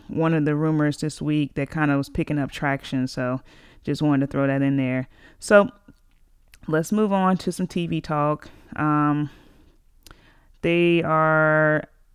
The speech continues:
okay, let's talk about some of the series that's, that's out right now. Uh, one of my favorite series is Last Chance U. That's actually a Netflix series. And, um, I haven't started the new season yet.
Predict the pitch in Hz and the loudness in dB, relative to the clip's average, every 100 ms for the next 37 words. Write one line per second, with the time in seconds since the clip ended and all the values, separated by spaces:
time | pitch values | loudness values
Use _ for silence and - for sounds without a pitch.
0 | _ _ _ - 208 185 220 214 - 202 | _ _ _ -2 0 0 0 -4 -2 -4
1 | 190 170 160 165 160 156 151 - 151 151 | 0 0 0 -2 -2 0 -2 -4 -4 -4
2 | 143 147 147 - - - 147 143 - 135 | -4 -4 -4 -4 -16 -4 -4 -4 -6 -4
3 | 139 139 135 135 139 147 - - - - | -2 -4 -4 -4 -8 -10 -16 -20 -20 -20
4 | - 160 160 170 160 151 165 165 - 156 | -2 2 2 2 0 2 0 0 -4 -4
5 | 151 147 147 147 151 143 147 - 147 143 | -2 -2 -4 -8 -2 -2 -2 -4 -4 -4
6 | 151 151 139 165 - - - _ - 156 | -4 -2 0 -2 -6 -20 -20 _ -10 -4
7 | 151 147 151 147 156 147 147 147 147 147 | -2 0 -2 -2 -4 -2 -2 -2 -2 -4
8 | 147 143 - 147 147 147 143 143 147 147 | -8 -8 -6 -4 -2 -4 -4 -2 0 -2
9 | - - - - - - 165 160 160 156 | -6 -20 -20 -20 -20 -6 0 2 4 2
10 | 160 - _ _ _ _ _ _ - 190 | -2 -8 _ _ _ _ _ _ -4 0
11 | 277 294 240 202 185 165 160 156 160 151 | 0 0 -2 -2 -2 -4 -4 -6 -8 -6
12 | 139 127 120 120 | -6 -6 -8 -12